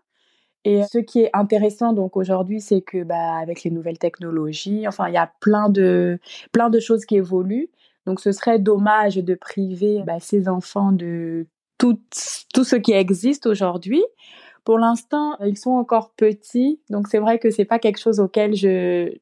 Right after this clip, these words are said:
enfin, je ne travaille pas encore là-dessus. Juste, j'essaie déjà d'apprendre à mon fils qui vient d'entrer en C P que, ben, il faut faire l'école, que c'est important,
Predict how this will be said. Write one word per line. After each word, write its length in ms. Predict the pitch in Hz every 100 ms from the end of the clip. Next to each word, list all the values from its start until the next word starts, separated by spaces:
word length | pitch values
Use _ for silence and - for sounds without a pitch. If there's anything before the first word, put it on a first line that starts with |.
| _
enfin, 180 | - 180
je 120 | 180
ne 100 | 185
travaille 460 | - 208 202 214 220
pas 200 | 240 226
encore 280 | 208 214
là-dessus. 500 | 202 185 - - 294 453 _ _ - _ -
Juste, 380 | 190 226 226 202
j'essaie 300 | 196 196 214
déjà 360 | 196 185 196 185
d'apprendre 460 | 185 180 202 190
à 80 | 175
mon 140 | 175
fils 260 | 175 196 185
qui 120 | -
vient 120 | 170
d'entrer 300 | 165 165 -
en 80 | 175
C 180 | 175 170
P 240 | 165 185
que, 140 | 180 160
ben, 80 | 160
il 60 | 170
faut 140 | 185
faire 180 | 180 165
l'école, 600 | 160 - 151 151 165 190
que 100 | 196
c'est 220 | - 170
important, 840 | 165 160 165 - - 170 160 170